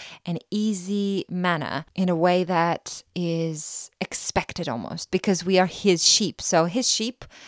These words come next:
should and will be able to hear the voice of the shepherd, because they have to follow him. And I think that this verse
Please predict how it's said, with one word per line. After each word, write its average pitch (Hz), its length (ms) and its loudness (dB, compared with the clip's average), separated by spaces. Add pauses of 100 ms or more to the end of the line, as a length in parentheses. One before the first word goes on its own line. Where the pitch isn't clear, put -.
(140)
should 165 600 0
and 165 440 -4
will 185 360 4
be 170 180 -4
able 160 260 0
to 175 140 -4
hear 170 140 0
the 151 80 -2
voice 139 300 -2 (100)
of 156 240 -2
the 160 60 0
shepherd, - 500 -4 (580)
because 160 600 -2
they 165 120 0
have 165 400 -4
to 180 80 0
follow 240 320 0
him. 156 280 -4 (200)
And 208 240 2
I 202 80 2
think 262 240 2
that 202 140 6
this - 220 2
verse 180 480 2